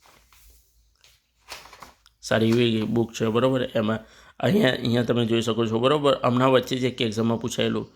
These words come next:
બરોબર. કંકાલ તંત્રમાં કુલ કેટલા હાડકાં હોય? તો બસો છ. તો અહીંયા તમે જોઈ શકો છો. તો દરેક ટોપિક વાઇઝ મિત્રો તમને માહિતી આપેલી છે. અહીંયા આકૃતિ થ્રુ બી અહીંયા દર્શાવેલું છે, બરોબર,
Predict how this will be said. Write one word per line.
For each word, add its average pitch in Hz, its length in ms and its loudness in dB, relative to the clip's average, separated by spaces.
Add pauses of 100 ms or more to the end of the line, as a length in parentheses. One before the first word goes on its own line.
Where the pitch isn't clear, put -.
(320)
બરોબર. 147 220 4
કંકાલ 135 380 2
તંત્રમાં 120 420 2
કુલ 117 180 -6
કેટલા 123 240 0
હાડકાં 113 280 0
હોય? 107 140 -2
તો - 300 -6
બસો 127 580 -4 (340)
છ. - 20 -4
તો - 500 -4
અહીંયા 117 200 4
તમે 117 340 -2 (160)
જોઈ 117 180 0
શકો - 520 -4
છો. - 260 -8
તો 165 80 -6
દરેક 175 540 -2
ટોપિક 147 380 -4
વાઇઝ 135 240 0
મિત્રો 127 280 -2
તમને 120 300 -2 (480)
માહિતી 113 440 0
આપેલી 113 360 -2
છે. - 340 -8 (420)
અહીંયા 127 280 2
આકૃતિ 123 400 -2
થ્રુ 127 220 -4
બી 120 200 0
અહીંયા 113 280 2
દર્શાવેલું 113 560 -4
છે, 110 120 -8
બરોબર, 127 420 -2